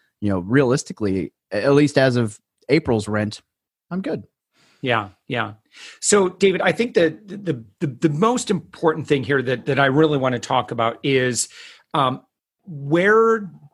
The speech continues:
Speaker 2: do you, o-, obviously, you know, th-, there's this, you know, it's kind of this feeling that, um,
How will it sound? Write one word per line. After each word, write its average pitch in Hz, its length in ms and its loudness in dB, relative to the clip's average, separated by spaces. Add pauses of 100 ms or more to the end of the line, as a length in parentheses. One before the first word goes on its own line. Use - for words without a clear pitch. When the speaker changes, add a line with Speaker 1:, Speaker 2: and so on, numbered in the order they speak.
(140)
Speaker 2:
do 175 120 0
you, 160 520 2
o-, 165 280 -4
obviously, 196 600 0 (240)
you 233 160 -2
know, 160 120 4
th-, 160 200 2
there's 175 180 2
this, - 320 0 (380)
you 175 80 -4
know, 180 60 2
it's 156 100 -4
kind 262 240 0
of 165 60 2
this 156 200 0
feeling 160 560 0
that, 131 320 0 (100)
um, 131 440 -2